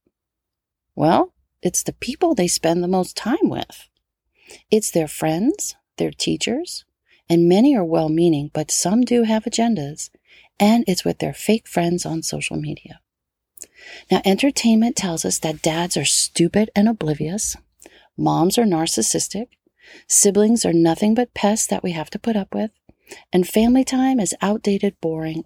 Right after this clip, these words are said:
and a waste of time. Entertainment always shows hormonal teens yelling at hormonal moms and out-of-control kids yelling at out-of-control dads.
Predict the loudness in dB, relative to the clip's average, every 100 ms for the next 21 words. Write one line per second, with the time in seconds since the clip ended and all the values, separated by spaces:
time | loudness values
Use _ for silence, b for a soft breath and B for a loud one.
0 | -2 -2 -2 -4 -6 -8 -12 -16 -20 -20
1 | _ _ _ _ _ B B B B B
2 | 0 2 0 4 4 4 0 -8 -10 -4
3 | 0 2 2 2 2 2 2 -2 -2 0
4 | 2 2 2 0 0 0 2 0 -2 -4
5 | 0 0 0 -2 -4 -8 -6 -2 0 0
6 | 0 0 0 -4 -8 -10 _ _ B B
7 | B 0 2 2 2 2 0 2 2 2
8 | 0 -2 -2 -4 0 0 0 -4 -4 -6
9 | -4 -4 -4 -6 -6 -6 -6 -10 -10 -10
10 | -8